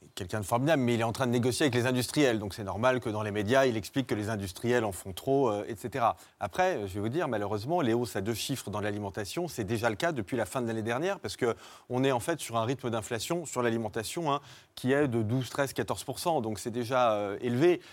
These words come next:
Moi, je, je peux me tromper, hein, bien évidemment, mais je ne pense pas que mars soit une rupture,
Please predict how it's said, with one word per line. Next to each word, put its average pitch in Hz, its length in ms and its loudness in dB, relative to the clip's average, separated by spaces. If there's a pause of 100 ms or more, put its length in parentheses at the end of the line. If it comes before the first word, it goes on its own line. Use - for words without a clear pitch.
(340)
Moi, 170 160 4
je, 160 100 4 (640)
je 107 100 -8
peux 139 60 0
me 123 80 0
tromper, 143 320 2
hein, 123 80 4
bien 123 120 2
évidemment, 147 320 2
mais 127 220 4
je 120 120 -2
ne 123 140 -2
pense 120 220 -4
pas 160 160 4
que 143 100 -2
mars 131 580 0
soit - 260 2
une 120 100 2
rupture, 139 640 4